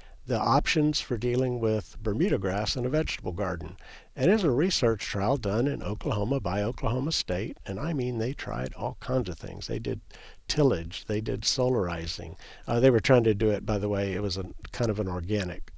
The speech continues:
thing. Like, how do we not spray, you know, Roundup on, on the Bermuda grass or something else?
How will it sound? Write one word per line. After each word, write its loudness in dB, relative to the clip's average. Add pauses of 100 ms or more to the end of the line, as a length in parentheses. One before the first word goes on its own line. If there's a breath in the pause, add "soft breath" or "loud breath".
thing. -4
Like, -4
how 2
do 2
we 2
not -2
spray, -2 (460 loud breath)
you -2
know, 0
Roundup -2
on, -8
on -6
the -4
Bermuda -2
grass -4
or -10
something -4
else? -2